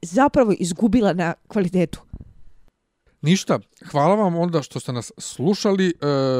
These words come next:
Speaker 2: sljedeće nedelje ili ćete slušati mene i Sofiju i možda Nemanju, ili ćemo čekati da se Isidora vrati pa ćemo da odradimo jednu duplu epizodu.
Speaker 1: Koristim svoje ljudsko pravo da odem na letovanje negde gde nema interneta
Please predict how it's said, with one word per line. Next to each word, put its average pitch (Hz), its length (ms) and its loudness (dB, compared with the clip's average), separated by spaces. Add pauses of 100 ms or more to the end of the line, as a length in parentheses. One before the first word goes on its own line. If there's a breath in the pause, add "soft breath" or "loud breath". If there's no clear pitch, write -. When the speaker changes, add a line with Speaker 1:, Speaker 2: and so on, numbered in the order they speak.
(400)
Speaker 2:
sljedeće 185 840 0
nedelje 175 540 -4 (220)
ili 233 280 0
ćete 143 260 -8
slušati 170 460 -2
mene 156 380 0
i 117 120 -8
Sofiju 175 600 -2
i 139 60 0
možda 120 320 -4
Nemanju, 202 480 -4 (540 soft breath)
ili 196 260 0
ćemo 151 400 -2
čekati 156 540 -2
da 123 100 -4
se 135 140 -6
Isidora 135 420 2
vrati 147 400 0
pa 131 140 -2
ćemo 135 200 -4
da 131 200 2
odradimo 131 440 0
jednu 123 140 0
duplu 113 340 0
epizodu. 110 480 -12
Speaker 1:
Koristim 254 480 4
svoje 226 200 2
ljudsko 247 280 2
pravo 220 340 4
da 202 100 2
odem 214 160 2
na 202 120 2
letovanje 214 420 0
negde 202 220 0
gde 180 160 4
nema 208 220 2
interneta 247 640 0